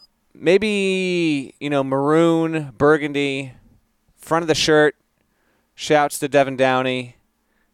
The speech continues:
back of the shirt, shouts to Chester, South Carolina, and that's the entire shirt. What are you, what are your thoughts on that? Maybe a little podcast garb. We, we introduce it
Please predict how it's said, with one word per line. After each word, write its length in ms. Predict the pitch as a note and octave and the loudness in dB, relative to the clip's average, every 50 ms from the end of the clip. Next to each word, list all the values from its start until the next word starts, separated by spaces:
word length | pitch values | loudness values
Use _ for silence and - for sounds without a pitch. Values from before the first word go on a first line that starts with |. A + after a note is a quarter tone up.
| _ _ _ | _ _ _
back 300 | - C#3+ C#3+ C#3+ D3 - | 0 2 2 2 0 -4
of 60 | D3 | -8
the 80 | C3+ B2 | -8 -6
shirt, 460 | - - - C#3+ C3+ C3 B2+ B2+ - _ _ _ _ _ _ _ _ _ _ _ - | -6 -2 2 4 4 4 4 2 -2 _ _ _ _ _ _ _ _ _ _ _ -16
shouts 380 | - - - D3 C#3 C3+ - | -8 -2 0 2 2 0 -2
to 80 | - - | -6 -10
Chester, 360 | - - C#3 C3 - - - | -4 0 0 0 0 -2 -8
South 280 | - - C3 A#2 A2+ - | -4 -2 0 0 -2 -2
Carolina, 680 | - B2+ A#2+ A#2 A2+ A2+ A2+ A2+ A2 A2 A2 G#2 G#2+ - _ | -4 -4 -4 -4 -4 -4 -4 -4 -6 -6 -8 -8 -12 -14 _
and 160 | - G#2+ C#3 C#3+ | -6 -4 -2 0
that's 200 | D3 D3 C#3+ - | 0 -2 -2 -4
the 120 | D3 C#3 | -8 -8
entire 400 | B2+ A#2 - C#3 B2+ B2 A#2 G#2+ | -8 -6 -4 -2 -2 -2 -2 -4
shirt. 360 | G#2 - - G#2+ F#2 E2+ - _ _ _ _ _ _ _ _ _ - | -6 -6 -6 -6 -6 -6 -10 _ _ _ _ _ _ _ _ _ -14
What 80 | - | -12
are 40 | G2+ A2 | -12 -8
you, 60 | A#2 | -6
what 140 | D3 G#3 A#3 | -4 -4 -2
are 20 | |
your 100 | G#3+ F3+ | -2 -2
thoughts 340 | - - D3+ B2+ A#2 - A2 | 0 2 0 0 0 -4 -8
on 60 | G2+ | -10
that? 120 | G2+ G2 | -8 -4
Maybe 140 | A#2 C#3+ E3+ | -2 0 2
a 40 | F#3 | 2
little 140 | G#3 F#3+ E3+ | 2 2 0
podcast 720 | - - F3+ F3+ F3+ F3+ - - F3+ E3+ E3 E3+ D#3+ - | 0 0 0 2 0 0 -2 -2 0 0 0 0 -2 -4
garb. 300 | - - C3+ C3 A#2+ A2+ | 0 2 2 2 2 0
We, 160 | A2+ A#2 - - | -2 -6 -8 -6
we 140 | - D3 - | -8 -8 -6
introduce 600 | - E3 F3 - - E3+ D3 D#3 D#3+ D#3 - - | -6 -8 -8 -6 -8 -8 -4 -4 -4 -4 -2 -2
it 160 | C3+ A#2 | -4 -4